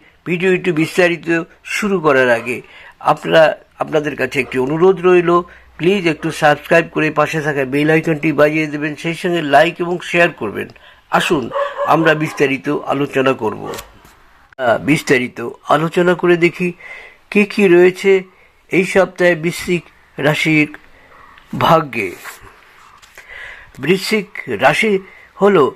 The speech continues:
রাশিচক্রের অষ্টম রাশি এবং এটি মঙ্গল গ্রহ দ্বারা প্রভাবিত। আসুন আমরা দেখি এই সপ্তাহে বৃশ্চিক রাশির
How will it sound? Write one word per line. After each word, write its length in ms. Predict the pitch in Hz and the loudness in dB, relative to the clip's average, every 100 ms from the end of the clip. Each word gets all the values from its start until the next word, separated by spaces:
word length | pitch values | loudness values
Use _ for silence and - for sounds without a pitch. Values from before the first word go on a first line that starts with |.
| - | -6
রাশিচক্রের 840 | 117 147 - 208 180 160 135 117 - | 0 2 2 0 0 0 0 -4 -4
অষ্টম 520 | - 147 - 180 170 | -4 -4 0 0 2
রাশি 380 | 147 113 - 87 _ - | 2 0 -4 -14 _ -12
এবং 320 | 139 147 143 - | -4 -2 -2 0
এটি 360 | 156 156 175 170 | -2 2 2 0
মঙ্গল 600 | 120 135 156 170 180 - | 2 2 2 2 2 0
গ্রহ 320 | - 143 151 | -6 -2 0
দ্বারা 380 | 143 143 160 - - | 2 4 2 0 -6
প্রভাবিত। 720 | 170 170 139 110 - 95 104 - - - - | -2 0 0 -4 -6 -6 -6 -12 -18 -18 -6
আসুন 420 | - 147 - 185 - - | -2 0 2 2 0 0
আমরা 280 | 131 156 175 | 0 2 0
দেখি 500 | 151 160 - 123 135 - - - - _ - - _ - | 0 -2 0 -2 -4 -10 -20 -20 -20 _ -20 -20 _ 0
এই 120 | 185 | 2
সপ্তাহে 680 | 214 214 208 196 196 190 190 _ _ _ | 2 0 2 4 4 4 -2 _ _ _
বৃশ্চিক 340 | 143 165 202 190 | -8 -2 -2 0
রাশির 480 | 175 156 180 165 | 0 0 -2 -4